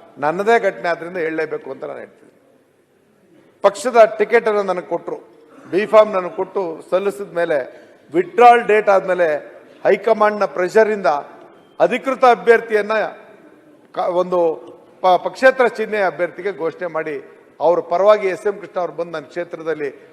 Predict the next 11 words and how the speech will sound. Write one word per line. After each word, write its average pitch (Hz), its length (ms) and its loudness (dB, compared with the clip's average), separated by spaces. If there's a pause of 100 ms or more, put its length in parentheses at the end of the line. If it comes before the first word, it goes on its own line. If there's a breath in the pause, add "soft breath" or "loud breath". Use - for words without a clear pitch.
(140)
ಅವ್ರ 220 240 6
ಪರವಾಗಿ 208 460 2 (480)
ಪಕ್ಷದ 240 360 0
ಚಿಹ್ನೆ 247 460 0
ವಿರುದ್ಧ 240 240 -2 (1000)
ಅವ್ರ 196 160 4
ಕೈನಲ್ಲಿ 196 500 -2
ಪ್ರಚಾರ 196 420 0
ಮಾಡಿಸ್ತಕ್ಕಂಥ 170 600 -6
ಅನಿವಾರ್ಯತೆ 147 580 -2
ತಂದಿಟ್ರು. 131 500 -14